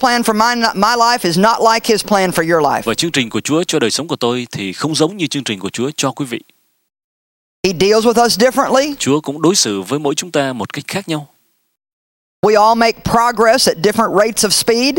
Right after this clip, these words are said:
Speaker 2: Chúng ta cũng tiến triển ở những cái mức độ khác nhau.
Speaker 1: He gives us different gifts and different amounts of money.
Speaker 2: Chúa ban cho chúng ta những ân tứ khác nhau và những cái món tiền khác nhau.
Speaker 1: And we have to be satisfied with what God has given us.
Speaker 2: Và chúng ta cần phải thỏa lòng với những gì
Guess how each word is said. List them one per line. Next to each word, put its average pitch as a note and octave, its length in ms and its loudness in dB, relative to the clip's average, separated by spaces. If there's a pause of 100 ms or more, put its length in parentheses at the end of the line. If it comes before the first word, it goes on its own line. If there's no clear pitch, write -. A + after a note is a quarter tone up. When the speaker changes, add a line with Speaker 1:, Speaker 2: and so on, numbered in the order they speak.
(140)
Speaker 2:
Chúng D#3 140 -6
ta C3 220 0
cũng D3 220 -8
tiến F3+ 240 0
triển G#2+ 460 -6 (400)
ở G#2 240 -6
những B2 160 -8
cái F#3 120 -8
mức G3+ 120 -8
độ C#3 120 0
khác - 200 -8
nhau. D#3+ 200 -6 (920)
Speaker 1:
He G3 80 4
gives G3 260 2
us F3 160 0
different G#3 360 0
gifts A3 360 2
and D#3+ 120 0
different G3 180 2 (120)
amounts G#3+ 260 0
of G3 60 0
money. A#3 320 2
Speaker 2:
Chúa D3+ 140 0
ban C3+ 200 -2
cho C3+ 120 -8
chúng D3+ 140 -8
ta C#3+ 120 0
những C3+ 160 -8
ân D#3 140 -4
tứ E3 160 0
khác G#3 180 -6
nhau D#3 380 -4
và G2 460 -2
những D3 240 -12
cái E3 220 -6 (100)
món D3+ 180 -4
tiền G2 320 -4
khác F#3 200 -8
nhau. E3+ 220 -6 (120)
Speaker 1:
And F3 160 2
we D4+ 140 2
have C#4 100 2
to A#3+ 120 -2
be A3 120 0
satisfied A3 640 2
with - 20 -4
what F3 120 2 (380)
God G#3 100 2
has E3+ 200 2
given F#3+ 280 2 (220)
us. - 340 -4
Speaker 2:
Và A#2 80 -2
chúng E3+ 140 -6
ta E3+ 80 0
cần B2 180 -4
phải G#2+ 160 -4
thỏa G#2 240 0
lòng G#2 280 -4
với A#2 120 -4
những D#3+ 140 -6
gì G#2+ 260 -4